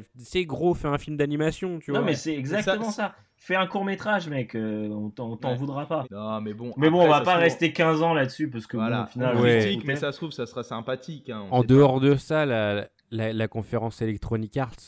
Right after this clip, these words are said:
Speaker 1: c'était, euh, c'était, ouais, c'était du, alors,
Speaker 2: Battle Royale
Speaker 1: vraiment,
Speaker 2: pour
Speaker 1: c'était
Speaker 2: Battlefield.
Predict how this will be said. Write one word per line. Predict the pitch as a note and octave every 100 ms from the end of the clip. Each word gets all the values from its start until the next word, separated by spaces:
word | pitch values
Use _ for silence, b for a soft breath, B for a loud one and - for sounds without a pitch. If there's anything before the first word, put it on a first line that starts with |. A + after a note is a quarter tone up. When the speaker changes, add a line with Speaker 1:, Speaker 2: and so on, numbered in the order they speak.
| F#2+
Speaker 1:
c'était, | - F#2+ - G#2
euh, | G#2+ G#2 G2 F#2+ G2
c'était, | F#2 - F#2+ - F#2+ G2 F#2+
ouais, | F#2+ A2 A2
c'était | G#2 - G#2+
du, | G2+ G2+ A2+
alors, | A2 G2+ -
Speaker 2:
Battle | G#3+ C3+ C3+ D3+
Royale | C#3+ C#3+ C#3
Speaker 1:
vraiment, | D3 F3
Speaker 2:
pour | C3+
Speaker 1:
c'était | C3+ B2 C3
Speaker 2:
Battlefield. | A#2+ A#2 C#3 E3+ C#3